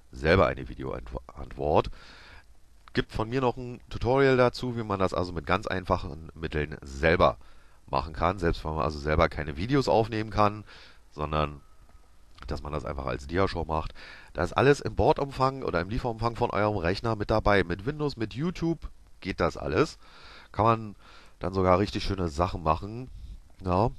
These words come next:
Ähm, dann haben wir hier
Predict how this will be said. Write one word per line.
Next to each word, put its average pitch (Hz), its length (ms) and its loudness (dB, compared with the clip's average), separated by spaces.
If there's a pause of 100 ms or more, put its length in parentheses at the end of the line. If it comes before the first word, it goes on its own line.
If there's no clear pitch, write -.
(1040)
Ähm, 101 920 0 (1600)
dann 92 240 -4
haben 90 200 -4
wir 92 100 2
hier 92 640 4